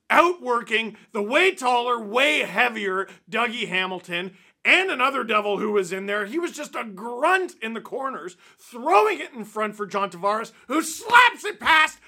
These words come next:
and through Vitek Vanecek one nothing. And how about this? Check out the new guy, the disrespect from N H L dot com. Pontus Holmberg doesn't even have a picture yet.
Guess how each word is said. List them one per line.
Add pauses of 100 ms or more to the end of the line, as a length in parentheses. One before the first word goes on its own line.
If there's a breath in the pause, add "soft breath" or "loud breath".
and
through
Vitek
Vanecek
one
nothing.
And
how
about
this?
Check
out
the
new
guy,
the
disrespect
from
N
H
L
dot
com.
Pontus
Holmberg
doesn't
even
have
a
picture
yet.